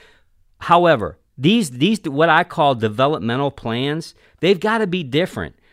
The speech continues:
uh, than a performance review. They've gotta be something separate. Th-, sometimes performance reviews can be looked at from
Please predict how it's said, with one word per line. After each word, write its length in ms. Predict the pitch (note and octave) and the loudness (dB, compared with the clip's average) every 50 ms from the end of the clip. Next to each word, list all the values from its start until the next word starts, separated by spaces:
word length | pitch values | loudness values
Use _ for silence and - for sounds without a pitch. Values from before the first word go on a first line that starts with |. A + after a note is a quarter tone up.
| _ _ _ - | _ _ _ -6
uh, 180 | - C3+ C3+ B2 | -2 0 0 0
than 160 | B2 C3 B2+ | 0 -2 -4
a 60 | B2 | -4
performance 560 | A#2 - B2 A2+ - C3+ C3+ C3 B2 A2 - - | -6 -8 -10 -8 -6 -6 -4 -4 -6 -6 -8 -8
review. 320 | G#2+ G2 F#2 G2+ F#2+ F#2 | -10 -8 -8 -8 -8 -4
They've 180 | F#2 B2 B2+ B2+ | -4 -4 -4 -2
gotta 260 | - F#3+ G#3 G#3 F3+ | -2 -2 -2 -2 -2
be 120 | D3+ D3+ | -4 -4
something 460 | - - - D#3+ D#3+ - D3+ B2 G2+ | -4 -4 -4 -4 -4 -2 -4 -6 -6
separate. 580 | - - - C3 C#3 - - E3+ E3+ E3+ - _ _ _ - _ _ _ _ _ | -6 -6 -4 -4 -4 -2 -4 -6 -6 -6 -8 _ _ _ -20 _ _ _ _ _
Th-, 280 | C3 D#3 - - - - | -8 -8 -6 -8 -8 -14
sometimes 500 | - - - G3+ A3+ A3 - B3 A#3+ - | -10 -4 0 0 0 0 0 0 0 -2
performance 560 | - - F3 C#3+ - - F3 F3+ F3+ D#3 - - | -2 -2 -4 -4 -2 -2 -2 -2 -2 -4 -4 -4
reviews 300 | C3 A#2 B2 B2 A#2+ - | -6 -4 -2 -4 -4 -4
can 160 | - B2+ A2+ | -4 -6 -4
be 140 | G#2 A#2 A2 | -4 -4 -4
looked 260 | B2 C#3 C3+ - - | -4 -4 -4 -2 -2
at 240 | B2+ A#2 A2 - - | 0 0 0 -2 -4
from 380 | - C3+ B2 A#2 A#2+ A2+ A2 | -4 -2 -2 0 -2 -2 -4